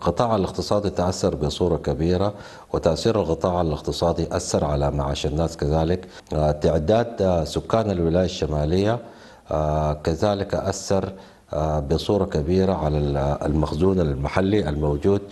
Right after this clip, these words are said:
وربما بعد ذاك زيادات الأسعار بصورة كبيرة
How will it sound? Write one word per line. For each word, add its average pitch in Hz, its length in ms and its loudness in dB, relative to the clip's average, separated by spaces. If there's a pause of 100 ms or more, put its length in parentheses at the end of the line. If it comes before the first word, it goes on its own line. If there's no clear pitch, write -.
(380)
وربما 73 1300 0
بعد 82 240 0 (100)
ذاك 85 280 0
زيادات 78 640 0
الأسعار 76 460 -2
بصورة 78 440 -2
كبيرة 80 580 0